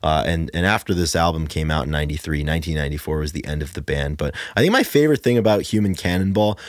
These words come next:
it's definitely more, it, it feels like a second album. You know, it's, it's more polished in different ways. I think the production is more polished. But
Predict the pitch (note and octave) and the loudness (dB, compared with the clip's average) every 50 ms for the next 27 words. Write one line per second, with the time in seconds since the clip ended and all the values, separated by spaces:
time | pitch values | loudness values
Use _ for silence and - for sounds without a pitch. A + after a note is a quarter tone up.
0 | - - - B2 A#2+ G2+ G#2 G2+ B2+ B2+ - - F#3 F#3 F#3+ F3+ E3+ C3+ A#2+ A#2+ | -18 -4 -2 -2 -2 0 0 2 2 2 2 2 0 2 2 2 2 2 4 4
1 | A2+ A2+ A2+ A2 G#2+ G2 - _ _ _ _ _ - _ _ - - A#2+ A#2+ - | 4 6 4 4 2 0 -4 _ _ _ _ _ -20 _ _ 2 4 4 4 4
2 | C3 - - C3+ C#3 C#3+ D#3 D#3+ C#3+ - - A#2+ A#2 - A2 F#2 F2 D#2+ E2 D#2+ | 2 4 4 4 4 4 4 2 2 2 2 0 2 2 2 2 2 2 2 2
3 | F#2 F#2 F#2+ F#2+ G#2 - E2+ E2+ E2 E2 E2+ - - - F2+ - - G2+ G2+ - | 0 0 0 -2 -4 -4 -2 0 0 0 -2 -2 -2 -4 -4 -2 -2 -2 -2 -2
4 | - - E2 E2+ E2 F2 E2+ E2 - F2+ E2+ E2 E2+ F2 - - D2+ C#2+ E2+ E2+ | -2 0 2 2 2 2 0 -2 -2 -4 -2 -2 -2 -2 -4 -4 -4 -2 -2 0
5 | E2+ D#2+ D#2 D#2 D2 E2+ E2 - - D2+ - - D2 D2+ D#2 - - E2 D#2+ D#2 | 0 0 -2 -4 -4 -6 -6 -6 -8 -6 -6 -4 -2 -2 -4 -4 -6 -6 -6 -6
6 | D#2 - E2 D#2 D2+ - E2 E2 D#2+ D#2+ D#2+ D#2 - - - D#2 D2+ | -4 -4 -4 -4 -2 -2 0 0 0 0 -2 -2 -4 -4 -4 -4 -4